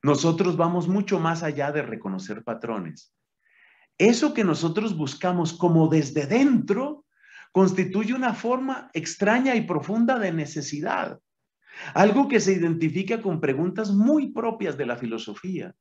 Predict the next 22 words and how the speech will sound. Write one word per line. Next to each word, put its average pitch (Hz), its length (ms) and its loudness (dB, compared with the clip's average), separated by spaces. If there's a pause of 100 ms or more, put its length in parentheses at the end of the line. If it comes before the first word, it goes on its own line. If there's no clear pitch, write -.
(880)
Por 135 140 2
ejemplo, 160 360 2
¿cuál 190 180 2
es 202 120 0
el 175 100 -2
sentido 156 600 -4
de 147 100 -4
mi 117 120 -2
vida? 120 440 -8 (1300)
¿Por 160 300 4
qué 262 280 4
yo 240 140 0
me 240 140 2
pregunto 208 560 -2
por 170 140 -4
el 135 100 -6
sentido 147 440 -4
de 196 60 -4
mi 156 120 -4
vida? 151 340 -6
¿Por 127 200 -12
qué? 110 320 -12